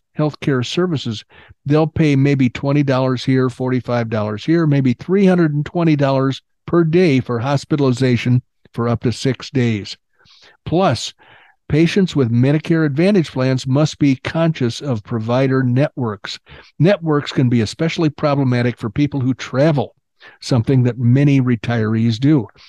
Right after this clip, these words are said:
almost as much as going to a doctor's appointment. If their journeys take them outside of the network, they cannot assume that they have coverage. If they do not have coverage but see a doctor anyway, they may wa-, wind up paying for the entire cost of the service out of their pocket.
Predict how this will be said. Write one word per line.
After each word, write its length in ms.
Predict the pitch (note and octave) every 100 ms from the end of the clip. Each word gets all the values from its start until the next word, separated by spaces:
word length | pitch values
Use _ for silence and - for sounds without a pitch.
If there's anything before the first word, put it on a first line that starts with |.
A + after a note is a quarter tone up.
| - - -
almost 400 | D3 A3+ F#3 D#3
as 180 | C3+ C#3
much 240 | D#3 D3+
as 100 | C3
going 280 | C3 C#3+ D3+
to 160 | - E3
a 40 |
doctor's 480 | D3 D#3+ F#3 D#3+ A#2+
appointment. 480 | A2 A#2 G#2+ G#2+ G#2+
If 220 | D#3 D3
their 220 | D3+ C#3
journeys 540 | B2+ A2+ D#3 G#3 E3 C3
take 220 | E3+ E3
them 140 | C#3
outside 400 | B2+ C#3+ - E3
of 80 | D#3
the 60 | D#3
network, 480 | F#3 F3+ C3+ B2+ - _ _ _ _ _ _ _ _
they 140 | B2+ A#2
cannot 560 | - E3 E3 D#3 D3
assume 680 | C#3 A#2 - - G3+ C3+ B2+ - _ -
that 140 | A2+
they 140 | C3
have 220 | A#2+ B2 A2+
coverage. 480 | C#3+ D3 G#2+ F2+ - - - -
If 160 | C3+
they 180 | - C3
do 220 | A2+ B2
not 260 | A#2 C3+ C#3+
have 220 | D#3 C#3+
coverage 480 | - F#3 D#3 B2 A#2+
but 140 | B2
see 160 | - D#3
a 40 |
doctor 380 | C3 C#3 - A#2+
anyway, 460 | C3+ D#3 D#3 F#3 F3 _ - - -
they 120 | F3
may 200 | E3 D#3+
wa-, 340 | D3 C#3+ D3 C#3+
wind 340 | C3 C#3+ C3+
up 160 | C3 -
paying 360 | D3+ C#3+ C3+
for 140 | B2 B2
the 120 | A2
entire 360 | G#2+ - B2 A#2
cost 340 | - A#2+ A#2
of 80 | A#2
the 80 | A2
service 460 | - G#2 G#2+ -
out 160 | A#2+ A2
of 80 | G#2
their 140 | G#2+
pocket. 440 | - G#2+ G#2+ A2